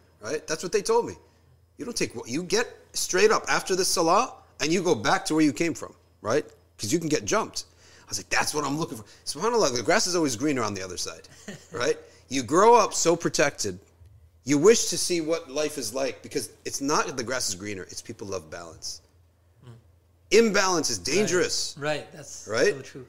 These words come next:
Speaker 1: You can really get messed up, okay? So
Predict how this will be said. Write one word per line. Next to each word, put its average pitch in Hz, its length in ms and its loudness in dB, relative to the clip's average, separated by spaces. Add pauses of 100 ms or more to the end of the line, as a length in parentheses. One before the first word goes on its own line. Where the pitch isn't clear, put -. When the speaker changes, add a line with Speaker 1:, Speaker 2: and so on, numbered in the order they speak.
(140)
Speaker 1:
You 294 100 -2
can 135 260 0
really 202 360 2
get 143 180 0
messed - 300 -4
up, - 260 -10 (420)
okay? 95 300 -10 (460)
So 135 440 2